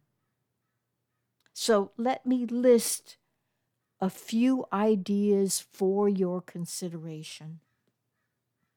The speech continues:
For myself, I sit at a desk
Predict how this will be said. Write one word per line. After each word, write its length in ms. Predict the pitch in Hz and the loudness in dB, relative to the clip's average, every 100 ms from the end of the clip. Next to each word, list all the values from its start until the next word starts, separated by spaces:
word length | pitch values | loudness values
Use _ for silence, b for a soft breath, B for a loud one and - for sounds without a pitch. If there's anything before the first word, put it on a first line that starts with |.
| _ _ _ _ _ _ _ _ | _ _ _ _ _ _ _ _
For 160 | - 202 | 0 2
myself, 840 | 196 190 - - 277 359 381 - - _ _ _ _ _ _ _ _ _ _ _ - | 4 2 0 0 0 -2 -4 -12 -20 _ _ _ _ _ _ _ _ _ _ _ -4
I 100 | 196 | -2
sit 360 | - 285 277 | 0 0 0
at 120 | 294 | -2
a 80 | 285 | -2
desk 580 | 247 214 202 - - - | 0 2 2 0 -8 -14